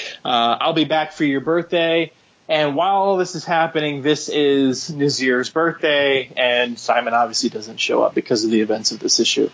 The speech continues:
Um, but that piece of it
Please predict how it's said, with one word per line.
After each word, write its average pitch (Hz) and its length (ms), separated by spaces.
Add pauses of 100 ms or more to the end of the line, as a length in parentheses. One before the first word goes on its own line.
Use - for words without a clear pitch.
(460)
Um, 123 540 (160)
but 143 200 (100)
that 185 320 (340)
piece 196 360
of 175 180
it 190 260